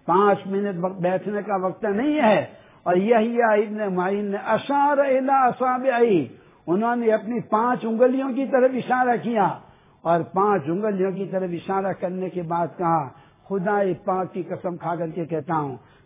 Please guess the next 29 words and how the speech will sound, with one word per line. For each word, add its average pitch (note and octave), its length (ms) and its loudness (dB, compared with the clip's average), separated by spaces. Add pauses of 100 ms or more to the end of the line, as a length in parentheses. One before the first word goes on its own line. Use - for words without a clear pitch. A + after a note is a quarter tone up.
کہ D#3+ 100 0
میری F#3 400 2
ان E3+ 160 4
پانچ G#3+ 440 -2
انگلیوں E3+ 520 2
نے D3 200 -2 (340)
اللہ F3+ 460 -2
کے F3 120 -2
نبی D#3+ 360 -6
کی F3 160 -4
دس D3+ 420 -4
لاکھ F3+ 440 -2
حدیثوں D#3 520 -4
سے D#3+ 80 -8
میں D3+ 160 -10
نے C#3+ 80 -10
لکھا B2+ 320 -16
ہے۔" - 220 -20 (1080)
کہا، F3+ 260 2
"کتبت G#3+ 600 -2
باصابعی A3 1000 -2
ھذہ C#3+ 460 -4 (380)
ملین B3 560 4
احادیث"، F3 560 2 (1600)
میں F3+ 260 4
نے A#3+ 180 2
اپنی A3 320 2
ان A#3 100 2
انگلیوں C4+ 480 6